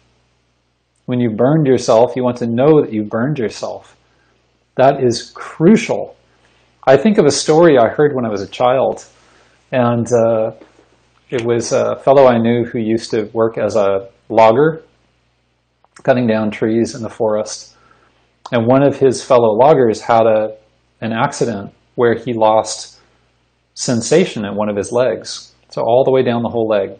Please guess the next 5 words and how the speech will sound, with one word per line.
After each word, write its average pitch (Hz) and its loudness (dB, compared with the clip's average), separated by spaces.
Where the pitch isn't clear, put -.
he 120 -6
had 107 -2
no 107 -8
sensation. 107 -10
So 131 4